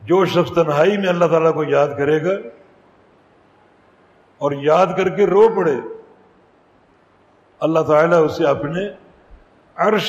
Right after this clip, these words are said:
کے سائے میں لے لے گا قیامت کے دن۔ یہ موقع رمضان میں فراہم ہوتا ہے۔ دس دن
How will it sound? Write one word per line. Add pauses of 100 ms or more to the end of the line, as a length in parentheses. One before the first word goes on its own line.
کے (180)
سائے
میں
لے
لے
گا
قیامت
کے
دن۔ (2250)
یہ
موقع (380)
رمضان
میں (120)
فراہم
ہوتا
ہے۔ (1400)
دس
دن